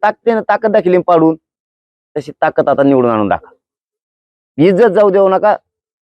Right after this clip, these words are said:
शान कमी होऊन देऊ नका लोकांची. एकदा उमेदवार टाकला, एकदा फक्त कोणाकडेच बघू नका. तुमचं आणि त्या नेत्याचं पटत नसलं उमेदवार दिलेला, तरी त्याच्याकडे बघू नका. मी तुम्हाला शब्द दिला ना,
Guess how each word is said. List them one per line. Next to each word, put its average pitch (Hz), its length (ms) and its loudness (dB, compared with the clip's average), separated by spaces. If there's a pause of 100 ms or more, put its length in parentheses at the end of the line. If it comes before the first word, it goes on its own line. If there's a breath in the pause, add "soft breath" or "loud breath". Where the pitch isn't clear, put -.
(880)
शान 214 440 0
कमी 202 200 0
होऊन 170 240 2
देऊ 165 140 2
नका 156 180 0
लोकांची. 143 400 0 (920)
एकदा 190 320 2
उमेदवार 196 400 0
टाकला, 170 460 -2 (720)
एकदा 165 320 2
फक्त 139 260 -4 (100)
कोणाकडेच 202 400 0
बघू 151 220 0
नका. 107 200 -4 (1300)
तुमचं 196 360 2
आणि 220 120 2
त्या 220 100 2
नेत्याचं 202 440 0
पटत 175 300 -2
नसलं 190 220 0
उमेदवार 196 320 2
दिलेला, 180 380 4
तरी 208 340 -2
त्याच्याकडे 165 340 0
बघू 135 200 0
नका. 113 180 -6 (760)
मी 160 140 2
तुम्हाला 196 280 2
शब्द 175 200 -2
दिला 175 240 2
ना, 156 120 -4